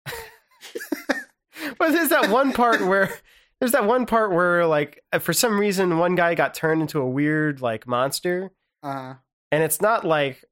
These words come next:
Speaker 2: it's not a xenomorph monster, right? It's just, like, instead of the other people who also came in contact with that stuff, he just turns into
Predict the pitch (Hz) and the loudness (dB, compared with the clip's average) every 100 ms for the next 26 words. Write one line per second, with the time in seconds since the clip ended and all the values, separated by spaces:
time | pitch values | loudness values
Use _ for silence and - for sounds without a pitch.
0 | - 147 190 208 160 170 170 147 123 117 | -6 -2 0 2 0 2 2 2 0 -2
1 | 120 110 107 - 107 95 98 _ _ - | -4 -4 -6 -10 -10 -12 -20 _ _ -6
2 | 117 110 110 _ - - - 185 - _ | -4 -4 -8 _ -8 -4 -2 -2 -6 _
3 | 139 135 - 143 - 185 180 143 - _ | -2 -2 0 -4 0 0 0 -2 -10 _
4 | _ _ _ - 160 185 180 - 175 143 | _ _ _ -4 0 2 0 0 -2 0
5 | 151 147 147 147 143 131 131 127 123 123 | 0 0 -2 -4 -2 -2 -2 -4 -2 -6
6 | 120 120 113 - 117 120 135 147 - 147 | -6 -8 -8 -6 -8 -8 -8 -8 -2 -2
7 | 139 135 - 135 | -2 -6 -8 -8